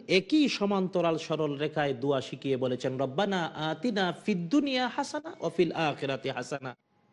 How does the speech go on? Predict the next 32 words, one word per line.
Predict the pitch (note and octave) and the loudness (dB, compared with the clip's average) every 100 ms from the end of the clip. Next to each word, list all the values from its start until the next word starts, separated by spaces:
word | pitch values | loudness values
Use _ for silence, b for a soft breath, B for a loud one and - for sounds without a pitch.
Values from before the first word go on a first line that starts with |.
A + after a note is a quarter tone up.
| _ _ _ _ - | _ _ _ _ -2
হে | |
আমাদের | B2 D3 F#3 | 2 2 4
রব, | A#3+ B3 C#3+ | 4 2 0
দুনিয়ায় | C3+ G#3 A#3+ G#3+ | 0 2 2 2
দাও | F3+ E3 | 2 2
হাসানা, | C3+ D3 D3 C#3 B2 | 0 -2 -2 0 0
পরকালেও | C3+ B2+ B2 C3 B2+ A2+ A2 | 2 2 2 2 2 0 0
দাও | A2+ | 0
হাসানা। | G2+ A2 - G#2 G2 - _ _ _ - | 0 -2 -4 -6 -8 -12 _ _ _ -10
দুনিয়ার | A#2 C#3+ D#3 E3+ D#3+ | -2 2 4 4 2
জন্য | C#3 D3 C#3+ B2 | 0 0 0 2
যে | C3+ | 0
হাসানা | B2 C#3+ E3 F3 | 0 -2 -2 0
শব্দ, | E3 G3+ F#3+ B3+ | 0 -2 0 -2
পরকালের | C4 C4 C4 C#4 C4+ | 0 0 0 -2 -2
জন্য | C4+ | -4
একই | C#4 - | -4 -2
হাসানা | C4+ B3 C4+ C4 B3 | -2 -2 -4 -6 -8
শব্দ। | - - _ _ _ - | -12 -20 _ _ _ 2
কোরআনুল | A3+ B3+ B3 | 2 2 -2
কারীমের | A#3+ C4 B3 B3 | -2 -2 -2 -2
অন্য | A#3+ | -2
আয়াতে | A#3 A#3 | 0 0
রব্বুল | A3 G#3 G#3 | 0 2 4
আলামিন | G#3 G#3 G#3 A#3 - - _ _ _ _ | 4 4 0 -4 -10 -16 _ _ _ _
নিজেই | C#3+ D#3 F3 | 0 4 4
বলেছেন, | D#3+ C#3+ D#3+ | 4 2 0
"ওয়ালা | D#3 G3+ G#3+ G3+ F#3 E3+ - | 0 2 4 4 2 0 -2
তানসা | A3 A#3+ A3 F#3 - E3 | -2 -2 -4 -4 0 0
নাসিবাকা | G3+ A3 E4 C#4+ G#3 F#3+ | 0 2 4 4 4 2
মিনাদ | E3 C#3+ A2+ | 2 0 0
দুনিয়া।" | C3+ B2+ A#2 | 0 0 -2